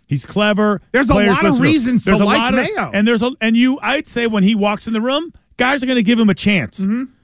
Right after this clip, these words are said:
Speaker 2: A chance.
Speaker 1: A chance. I mean, and, and, 'cause I think there's this, this, uh, hey, since he's our boy, he's our guy, he was my position coach, he led our defensive meetings, that everyone's on board with this. Like, the only way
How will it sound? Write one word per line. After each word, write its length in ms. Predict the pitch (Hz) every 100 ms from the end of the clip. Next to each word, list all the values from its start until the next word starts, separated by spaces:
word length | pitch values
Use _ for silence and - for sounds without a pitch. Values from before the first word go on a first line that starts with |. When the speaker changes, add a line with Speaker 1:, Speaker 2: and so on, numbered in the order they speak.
| _ -
Speaker 2:
A 80 |
chance. 380 | 220 - 302 220
Speaker 1:
A 80 | 185
chance. 600 | - - 247 196 117 - _ _ _ _ _ _ _ _ -
I 80 | 180
mean, 300 | 180 170 180 -
and, 260 | 160 160 -
and, 340 | 160 156 160 - 165
'cause 160 | 175 151
I 100 | 175
think 260 | - 311 -
there's 240 | 226 196
this, 200 | 165 - _ -
this, 320 | 165 160 - 165
uh, 180 | 160 185
hey, 300 | 240 196 - -
since 280 | - 226 208
he's 160 | 220 185
our 100 | 143
boy, 420 | 107 196 202 165
he's 180 | 180 165
our 100 | 151
guy, 400 | 117 185 190 165
he 160 | 180
was 180 | 175 175
my 140 | 156 151
position 480 | 143 120 190 -
coach, 400 | 147 139 123 - - _ _ _
he 120 | 180
led 200 | 180 202
our 80 | 175
defensive 400 | 143 185 170 147
meetings, 320 | 151 220 180
that 120 | 160 175
everyone's 360 | 240 254 233
on 120 | 233
board 300 | 170 247 311
with 120 | 254 -
this. 360 | 120 - - - _ _ _ _ -
Like, 160 | 220
the 100 | 202
only 280 | 226 320 370
way 280 | 262 233